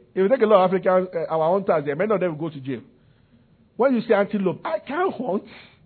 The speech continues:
You can't. I went, uh, uh, I went to the Ogushola's house, and at the back of their house, I saw squirrel, and I think rabbit. They were playing around.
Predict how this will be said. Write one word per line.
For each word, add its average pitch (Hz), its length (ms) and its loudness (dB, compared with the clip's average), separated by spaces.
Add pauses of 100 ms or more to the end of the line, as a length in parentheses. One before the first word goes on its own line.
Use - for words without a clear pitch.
(960)
You 277 140 -4
can't. 294 360 -6 (2750)
I 180 100 -2
went, 240 260 2 (220)
uh, 175 40 -6
uh, 160 260 -6 (160)
I 170 120 0
went 220 260 -2
to 180 60 -8
the 156 100 -6
Ogushola's 156 580 -6
house, 143 240 -6
and 156 140 -4
at 156 100 -4
the 156 100 -6
back - 300 -6
of 180 140 -8
their 147 140 -4
house, 143 360 -6
I 160 140 -6
saw 202 160 -8
squirrel, 170 500 -8
and 143 140 -12
I 147 80 -8
think 180 200 -10
rabbit. 151 300 -6
They 147 60 -8
were 160 120 -4
playing 202 220 -4
around. 151 260 -6